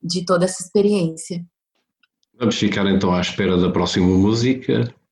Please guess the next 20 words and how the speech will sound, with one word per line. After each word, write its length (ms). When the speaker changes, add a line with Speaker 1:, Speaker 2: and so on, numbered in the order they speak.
Speaker 2:
que 80
já, 300
que 100
ninguém 240
sabe 360
qual 180
é, 100
<laughs> 400
mas 140
é 140
bonito. 500
É 100
bonito 360
mesmo. 440
Ah, 680
vamos 260
então 280
ver 240
esse 280
videoclube, 680